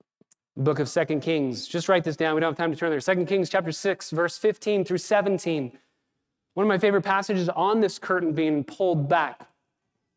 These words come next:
You have Elisha talking with an individual who says, "There's no way we can fight against this army." And Elisha says, "No, no, no, there's an army behind our army.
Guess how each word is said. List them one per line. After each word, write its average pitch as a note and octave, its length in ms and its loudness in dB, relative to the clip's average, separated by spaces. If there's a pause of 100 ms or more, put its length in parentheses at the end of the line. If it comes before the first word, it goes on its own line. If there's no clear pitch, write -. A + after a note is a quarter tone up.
(180)
You D3 80 -2
have D3+ 80 2
Elisha D#3 440 2
talking F3+ 400 0
with E3 100 0
an E3 100 2
individual F3 420 2
who D#3 80 2
says, D#3+ 200 0
"There's F#3+ 140 0
no G#3+ 180 4
way G#3+ 140 4
we G3+ 80 2
can G3 140 0
fight G3+ 180 4
against G3 220 0
this F#3 120 -4
army." G#3 360 0 (320)
And F3 100 0
Elisha G3 260 0
says, F#3+ 240 0
"No, G#3 180 4
no, F#3+ 120 2
no, D3+ 60 -6 (200)
there's G#3 220 4
an F3+ 100 2
army A3 360 4
behind F#3+ 480 2
our G3 260 2
army. D3 400 -2